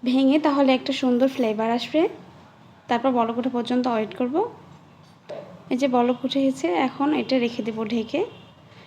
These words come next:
এখন আমি মিষ্টিগুলোকে ভেজে নেব। এখানে আমি পরিমাপ মতো তেল দিয়ে দিয়েছি।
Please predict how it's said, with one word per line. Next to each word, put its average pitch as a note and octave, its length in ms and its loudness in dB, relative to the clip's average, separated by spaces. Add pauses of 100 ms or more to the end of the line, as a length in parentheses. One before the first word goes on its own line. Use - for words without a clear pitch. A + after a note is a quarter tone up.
(240)
এখন C4 220 0
আমি B3+ 180 2
মিষ্টিগুলোকে C4 720 2
ভেজে B3 240 2
নেব। G#3 280 -6 (4000)
এখানে D4+ 240 4
আমি D#4 160 8
পরিমাপ C#4 540 2
মতো C4+ 220 0
তেল B3+ 320 2
দিয়ে A#3+ 200 0
দিয়েছি। B3 480 0